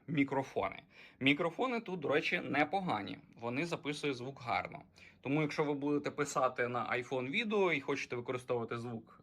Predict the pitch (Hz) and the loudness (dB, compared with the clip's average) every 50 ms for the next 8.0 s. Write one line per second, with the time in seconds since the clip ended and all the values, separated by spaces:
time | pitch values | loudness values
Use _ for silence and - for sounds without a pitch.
0 | - 95 101 117 127 131 120 - 160 - - 233 233 220 226 208 208 - - - | -18 -12 -8 -6 -4 -2 -2 -2 0 4 4 6 6 6 2 -2 -4 -8 -14 -20
1 | - - - - - - _ - 202 202 - 170 196 202 202 - - 143 139 120 | -20 -20 -20 -20 -20 -10 _ -4 -4 -2 0 -2 -2 -2 -4 -2 0 0 0 0
2 | 120 - - - 139 120 131 127 131 135 151 - 113 117 127 123 113 110 127 135 | -2 -6 -8 -6 -4 -4 -4 -4 -4 -4 -4 -4 -4 -4 -2 -2 0 2 2 2
3 | 127 127 123 117 104 92 - - - - - - - - - - - - 220 240 | 2 2 0 0 0 -4 -4 -8 -14 -20 -20 -20 -20 -20 -20 -12 -4 0 0 0
4 | 233 - 214 208 - - 165 151 - 170 165 - 202 - - 233 226 220 214 - | 2 2 0 -2 -2 -2 -4 -2 -2 -2 -2 -4 -4 -4 -2 0 0 -2 -2 -2
5 | - 170 165 160 156 151 143 139 143 143 - 156 147 156 175 190 208 - - - | 0 0 2 4 4 2 2 0 0 0 0 -2 -2 -2 0 -2 -2 0 0 0
6 | 165 160 160 - - - - _ _ _ - 123 156 156 123 123 - 135 131 135 | 0 0 0 -4 -12 -20 -20 _ _ _ -10 -6 -6 -6 -4 -4 -6 -6 -4 -2
7 | 135 135 127 131 143 135 127 120 120 123 143 175 185 190 190 175 180 180 170 165 | -2 0 0 0 2 4 6 6 6 4 2 2 2 2 0 0 -2 -2 -2 -4